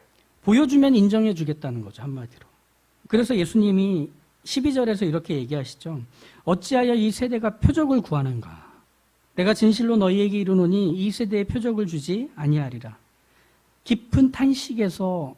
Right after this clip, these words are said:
예수님은 그렇게 말씀하십니다. 왜냐하면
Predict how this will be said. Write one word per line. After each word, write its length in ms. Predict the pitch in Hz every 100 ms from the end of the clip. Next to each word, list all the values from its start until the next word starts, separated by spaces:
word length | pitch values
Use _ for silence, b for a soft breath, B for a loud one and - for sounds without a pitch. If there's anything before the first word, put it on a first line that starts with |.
| _
예수님은 580 | 156 - 175 151 196 285 -
그렇게 320 | - 143 -
말씀하십니다. 960 | 131 110 - - 127 170 185 139 107 - _ _ _ _ _ -
왜냐하면 600 | 190 208 214 185 117